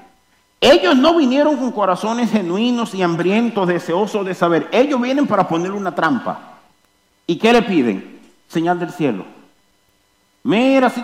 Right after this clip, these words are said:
tú eres el Hijo de Dios", que, ¿tú entiendes? O sea, que aparezca un águila ahora, que se po-, que neve, que empiece a llover, que un rayo,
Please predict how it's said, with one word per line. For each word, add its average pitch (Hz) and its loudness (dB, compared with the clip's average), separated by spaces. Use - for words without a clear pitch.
tú 339 0
eres 294 2
el 277 -2
Hijo 220 0
de 190 2
Dios", 151 0
que, 196 -16
¿tú 220 -8
entiendes? 254 0
O 160 -6
sea, 190 -4
que 214 0
aparezca 202 -2
un 240 0
águila 240 0
ahora, 208 0
que 185 -4
se 175 -6
po-, 180 -8
que 180 2
neve, 196 0
que 175 -4
empiece 220 -2
a - 2
llover, 226 2
que 196 -8
un 226 -4
rayo, 190 0